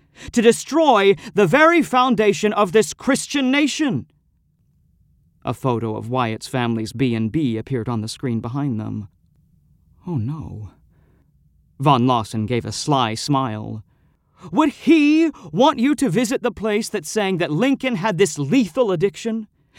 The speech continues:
Spending four years doing terrible things against God's moral order with his best friend? Well, if you think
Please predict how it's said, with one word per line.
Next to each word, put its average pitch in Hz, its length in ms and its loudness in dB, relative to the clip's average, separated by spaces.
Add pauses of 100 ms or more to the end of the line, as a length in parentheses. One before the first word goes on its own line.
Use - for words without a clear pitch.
Spending 247 460 0
four 320 400 0
years 240 400 0
doing 208 340 0
terrible 311 480 2
things 214 360 0
against 214 440 0
God's 240 360 2
moral 254 380 4
order 208 440 4 (160)
with 254 120 2
his 214 160 2
best 226 280 2
friend? 247 440 0 (640)
Well, 277 160 2
if 262 120 -6
you 320 100 0
think 320 280 -2